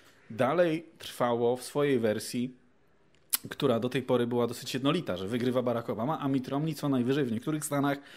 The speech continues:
może mu zaszkodzić. Wszyscy mówią o Iowa, bo tam jest, e, z lekką przewagą chyba dwóch procentów wygrywa Barack Obama, a tam są trzy głosy elektorskie do wzięcia, bla, bla, bla. Wiecie, to jest, to jest już nieważne. Wszyscy się czepiają, że Mitt Romney urządził tam zbiórkę pieniędzy.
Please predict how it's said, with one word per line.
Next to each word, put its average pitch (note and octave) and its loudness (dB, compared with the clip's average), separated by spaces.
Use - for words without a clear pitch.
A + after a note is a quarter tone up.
może B2+ 4
mu B2+ 4
zaszkodzić. A2+ -4
Wszyscy - -6
mówią C3 2
o G#2 2
Iowa, D#3 4
bo C#3 -2
tam B2 0
jest, - -4
e, A2 0
z G#2+ -8
lekką C#3 -2
przewagą B2 0
chyba A#2+ -2
dwóch C3+ -2
procentów C3 0
wygrywa A#2 0
Barack A#2+ 0
Obama, C3 0
a C3 0
tam B2 -2
są A2 -4
trzy - -8
głosy C3+ -2
elektorskie C3 -2
do B2+ -2
wzięcia, C3 -2
bla, D3+ 0
bla, C#3 2
bla. D3 -2
Wiecie, F#3 2
to A3+ 0
jest, - 2
to G#3 4
jest E3 2
już - -8
nieważne. G#2+ -2
Wszyscy E3+ -4
się C#3+ -2
czepiają, C#3 0
że A#2+ -2
Mitt B2+ -4
Romney B2+ -2
urządził A#2 0
tam A2+ -2
zbiórkę A2 0
pieniędzy. B2 0